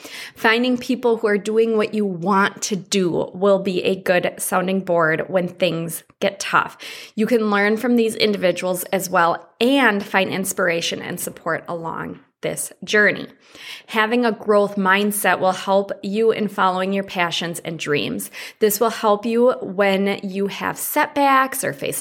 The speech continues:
obstacles, because those things are going to happen at some point in your journey.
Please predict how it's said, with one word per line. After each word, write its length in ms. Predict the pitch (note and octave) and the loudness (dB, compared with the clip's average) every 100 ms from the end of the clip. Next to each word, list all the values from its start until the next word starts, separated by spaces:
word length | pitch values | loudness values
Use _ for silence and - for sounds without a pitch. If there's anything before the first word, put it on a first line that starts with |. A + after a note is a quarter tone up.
| - | 2
obstacles, 680 | C4 C4 - B3+ C4+ B3+ A#3+ | 2 2 -6 -4 0 0 0
because 340 | A3 A#3 A3 - - - | -2 0 -2 -4 -18 -8
those 180 | D4+ D4 | -4 -2
things 300 | D#4+ D#4+ D#4 | 0 0 0
are 80 | D4+ | 0
going 300 | A3+ G#3 G#3+ | 2 2 2
to 80 | G#3 | 0
happen 580 | - E3 E3+ G#3+ A#3 | 0 0 2 2 2
at 260 | B3 F#3+ F#3+ | 0 -2 -2
some 420 | - F#3+ F#3+ G3 | -4 -2 0 -2
point 320 | F#3+ F3 - | -4 -6 -6
in 120 | E3+ E3 | -6 -6
your 160 | E3 | -6
journey. 420 | D#3+ D3 B2+ - | -4 -4 -4 -8